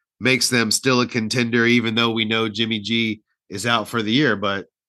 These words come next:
I like this offense, and I like Tua to the point where I expect them to get over that. And once again, had those passes just been lower, we might not be talking about this at all. So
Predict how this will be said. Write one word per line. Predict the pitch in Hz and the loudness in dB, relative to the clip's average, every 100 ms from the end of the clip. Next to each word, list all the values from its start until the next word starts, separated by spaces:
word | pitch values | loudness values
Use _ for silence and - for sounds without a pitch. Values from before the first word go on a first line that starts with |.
| _ | _
I | 123 143 | 0 2
like | 143 127 117 | 2 2 0
this | 117 - | -2 0
offense, | 117 113 - 110 107 | 0 0 -2 -6 -4
and | 107 | 0
I | 127 | 2
like | 127 113 104 | 2 0 0
Tua | - 117 110 | 0 0 0
to | 110 | -2
the | 104 | -4
point | - 113 107 | -2 -2 0
where | 104 95 | -2 -4
I | 117 127 | -2 -2
expect | 110 - - 117 110 - | -2 -2 -2 -2 -4 -4
them | 110 104 98 _ _ _ - | -4 -4 -8 _ _ _ -4
to | 123 117 | 0 0
get | 101 113 | 0 2
over | 120 139 113 | 2 2 0
that. | 101 98 95 - _ _ _ - | -2 -2 -4 -8 _ _ _ -4
And | 107 104 101 98 - _ _ _ _ - | 0 0 -2 -6 -14 _ _ _ _ -8
once | 123 151 | -4 -2
again, | 151 180 131 | 0 2 0
had | 101 - 156 180 | -2 -2 0 2
those | 180 175 | 2 0
passes | 180 175 185 175 147 | 0 0 0 -2 0
just | 180 165 | 0 2
been | 190 175 | 0 2
lower, | 196 208 175 170 _ _ _ _ | 4 4 2 0 _ _ _ _
we | 135 | -4
might | 160 156 | 0 2
not | 147 139 | 2 0
be | 135 | 0
talking | 143 120 113 | 0 0 -2
about | 98 90 95 | -10 -10 -8
this | 98 - | -4 -4
at | 85 | -4
all. | 65 | -8
So | 67 87 78 | -10 -10 -12